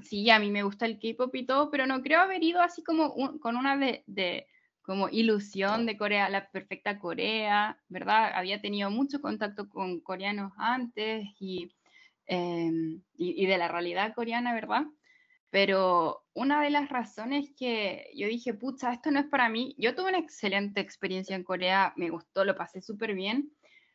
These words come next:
pero yo decidí personalmente que no era el lugar que yo, donde me quería desarrollar, básicamente porque si bien yo acá soy una mujer, ¿verdad? Obviamente yo me considero feminista y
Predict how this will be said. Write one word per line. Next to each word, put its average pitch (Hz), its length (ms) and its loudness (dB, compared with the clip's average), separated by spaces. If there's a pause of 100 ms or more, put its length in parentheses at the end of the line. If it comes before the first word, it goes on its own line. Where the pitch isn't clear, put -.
(160)
pero 208 260 2
yo 240 200 2
decidí 302 500 -2
personalmente 262 840 -2
que - 120 0
no 240 120 2
era 311 120 4
el 330 60 4
lugar 302 380 2
que 226 120 -4
yo, 226 220 0
donde 226 260 0
me 190 160 -2
quería 202 240 -2
desarrollar, 214 800 0 (100)
básicamente 262 800 -2
porque 302 640 -2 (1300)
si 226 180 -2
bien 330 280 4
yo 392 100 8
acá 392 240 6
soy 381 160 -8
una 349 200 2
mujer, 277 560 2
¿verdad? 233 360 6
Obviamente 226 480 2
yo 202 120 2
me 208 120 -2
considero 196 480 -4 (320)
feminista 196 880 2
y 175 800 -2